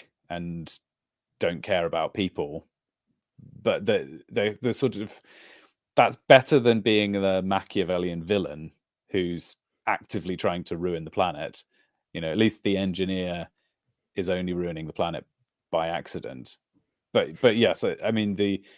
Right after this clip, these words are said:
quote unquote advancement, the techno-optimism is, is something that's worth questioning. And, uh,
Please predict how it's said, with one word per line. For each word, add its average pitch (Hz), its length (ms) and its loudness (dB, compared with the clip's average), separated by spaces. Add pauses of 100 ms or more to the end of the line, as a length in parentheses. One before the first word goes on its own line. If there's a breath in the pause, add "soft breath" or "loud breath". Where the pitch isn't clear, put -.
(140 soft breath)
quote 120 240 8
unquote 104 280 2
advancement, 98 640 -2
the 104 80 -2
techno-optimism 101 1000 0
is, - 240 -8 (280)
is 104 160 -6
something 90 300 -4
that's 73 160 -10
worth 85 220 -4
questioning. 76 580 -8
And, 80 160 -12
uh, - 800 -16